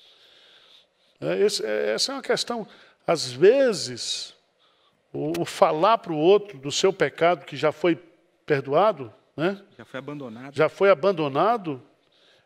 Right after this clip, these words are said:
Speaker 1: só vai trazer complicação. Aliás, é, é,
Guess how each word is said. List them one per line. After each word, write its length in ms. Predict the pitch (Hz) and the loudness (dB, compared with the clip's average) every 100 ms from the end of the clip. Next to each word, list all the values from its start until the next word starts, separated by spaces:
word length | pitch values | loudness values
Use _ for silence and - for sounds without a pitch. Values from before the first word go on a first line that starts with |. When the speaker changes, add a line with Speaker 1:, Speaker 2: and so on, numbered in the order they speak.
| _ | _
Speaker 1:
só 180 | - 240 | -6 0
vai 120 | 269 | 2
trazer 280 | 262 254 269 | 2 0 -2
complicação. 720 | 285 254 247 240 - 240 262 - _ _ _ _ _ _ - | -4 -4 -2 -2 -2 -4 -6 -12 _ _ _ _ _ _ -6
Aliás, 560 | 185 196 240 233 - 196 | 0 2 2 0 -6 -4
é, 480 | 175 165 156 - 147 143 175 | 0 0 0 -6 -14 -18 -8
é, 480 | 156 147 143 127 | -4 -2 -2 -6